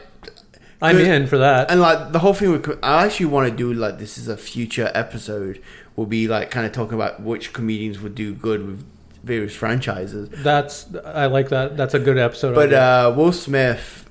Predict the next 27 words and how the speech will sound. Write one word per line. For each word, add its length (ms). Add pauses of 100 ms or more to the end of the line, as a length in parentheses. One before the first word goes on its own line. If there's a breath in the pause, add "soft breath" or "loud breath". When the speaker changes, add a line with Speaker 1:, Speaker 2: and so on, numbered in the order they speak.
(120)
Speaker 2:
um, 460 (140)
like, 260
I 100
actually 560 (140)
recently 420
watched 540
the 240
Nightmare 380
on 140
My 200
Street. 400 (680 loud breath)
A 80
lot 400
of, 240
like, 400 (260)
this 180
is 100
not 320 (500)
related 420
to 340
Elm 220
Street 260
in 100 (120)
any 200
way. 380
We're 340
just 480